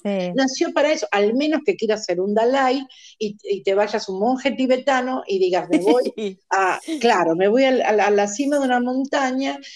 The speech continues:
Speaker 2: porque voy a orar por todos y no quiero a nadie". Ok, bueno, qué padre, ¿verdad? Pero, eh, eh, ¿somos todos monjes vi-, tibetanos o, o, o,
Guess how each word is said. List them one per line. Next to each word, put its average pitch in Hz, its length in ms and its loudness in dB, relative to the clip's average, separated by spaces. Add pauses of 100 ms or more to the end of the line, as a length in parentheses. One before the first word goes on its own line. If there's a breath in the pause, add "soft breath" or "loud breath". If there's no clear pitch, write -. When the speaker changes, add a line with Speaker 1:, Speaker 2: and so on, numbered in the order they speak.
(100 loud breath)
Speaker 2:
porque 202 280 0
voy 233 240 2
a 220 60 2
orar 214 320 0
por 240 200 0
todos 240 360 0
y 190 80 -4
no 190 160 -4
quiero 190 220 0
a 175 40 -2
nadie". 165 320 -2
Ok, 208 180 -6 (220)
bueno, 320 280 -2 (160)
qué - 260 -2
padre, 160 600 2 (240)
¿verdad? 196 480 0 (680)
Pero, 190 260 2
eh, 196 80 -4 (480)
eh, 165 60 -6
¿somos 254 320 0
todos 285 300 0
monjes 233 460 0
vi-, 175 180 -2
tibetanos 175 800 0
o, 160 320 -2
o, 160 60 -10 (800 loud breath)
o, - 240 2